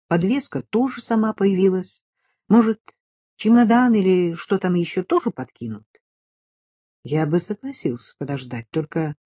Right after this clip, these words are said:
из-за этой подвески с ключиком убили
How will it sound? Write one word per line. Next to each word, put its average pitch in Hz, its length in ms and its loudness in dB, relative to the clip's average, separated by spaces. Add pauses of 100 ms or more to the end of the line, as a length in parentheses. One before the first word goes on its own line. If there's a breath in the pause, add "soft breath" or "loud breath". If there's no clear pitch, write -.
(560)
из-за 165 300 0
этой 170 280 -2
подвески 165 600 -2
с 156 140 -10
ключиком 196 760 -6 (920)
убили 190 600 0